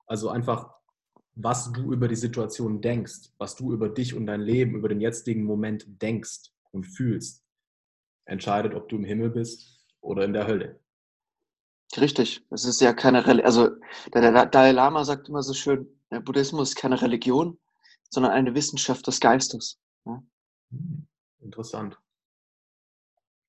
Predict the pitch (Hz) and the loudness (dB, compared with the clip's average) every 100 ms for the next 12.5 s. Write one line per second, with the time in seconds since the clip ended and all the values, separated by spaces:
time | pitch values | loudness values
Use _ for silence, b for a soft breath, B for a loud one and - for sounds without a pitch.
0 | _ _ _ _ _ _ - - 131 113 | _ _ _ _ _ _ 0 2 4 2
1 | 123 131 120 113 110 113 _ _ - 117 | 2 0 0 0 -2 -4 _ _ -6 -4
2 | 117 - _ _ - - 107 - 139 117 | -4 -12 _ _ -20 -14 -12 -6 -4 -4
3 | - - 95 151 170 170 165 170 - 180 | -6 -6 -4 -2 -2 -2 -4 -8 -10 -10
4 | 185 180 - _ _ _ _ _ _ _ | -6 -8 -8 _ _ _ _ _ _ _
5 | b b b b - - - 131 - 131 | b b b b -12 -8 -4 2 4 4
6 | - - - 117 120 147 143 131 - - | 2 -8 -2 6 8 8 6 4 0 -4
7 | - - 175 156 147 147 139 - 147 - | -2 6 6 8 4 2 0 0 0 2
8 | 127 123 135 - _ _ 120 - 123 - | 0 -2 -4 -10 _ _ -2 0 -4 -2
9 | 117 117 - 131 135 - 151 147 - _ | -4 -2 6 6 6 2 2 2 -4 _
10 | _ _ - 131 123 127 131 127 113 - | _ _ 0 2 4 4 4 2 0 0
11 | 127 117 - 117 120 113 113 117 127 117 | -4 -4 -4 -2 2 4 4 4 2 -2
12 | - 117 113 117 | -4 -4 -4 -8